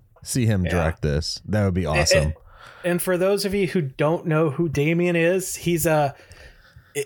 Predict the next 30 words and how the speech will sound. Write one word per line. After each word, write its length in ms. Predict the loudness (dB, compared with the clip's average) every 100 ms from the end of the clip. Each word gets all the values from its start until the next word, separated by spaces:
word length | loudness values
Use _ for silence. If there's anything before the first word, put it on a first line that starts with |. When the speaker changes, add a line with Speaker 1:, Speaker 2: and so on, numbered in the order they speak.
| 0
Speaker 2:
if 200 | 0 2
you 160 | 0
know 360 | 0 2 2 0
of 480 | 0 0 -2 -6 -14 -16
the 340 | -12 -4 0 0
League 280 | 0 0 0
of 80 |
Assassins, 720 | 0 2 2 2 2 2 2 0
Talia 400 | 0 0 2 2
al 220 | 2 0
Ghul 500 | 0 0 2 2 2
and 100 | 0
all 140 | 0 2
that 220 | 2 0
stuff, 500 | 0 2 0 0 -8 _
um, 380 | 0 0 0 -4 _ _ _ _ -18 -18 -20 -10 -4
okay, 420 | 0 0 -2 -6 _ _
now 360 | 0 0 0 -6 _ _ _ _ _ _ _ _ _ _ _
imagine 500 | -2 2 0 0 0
they 100 | 0
get 140 | 2 0
a 40 |
hold 360 | 0 0 2 0
of 160 | 0
some 240 | -2 0 0
sample 880 | 2 2 0 0 0 0 0 0 -2
D 220 | -2 0
N 60 | 0
A 240 | 0 0
of 380 | 2 0 -2 -6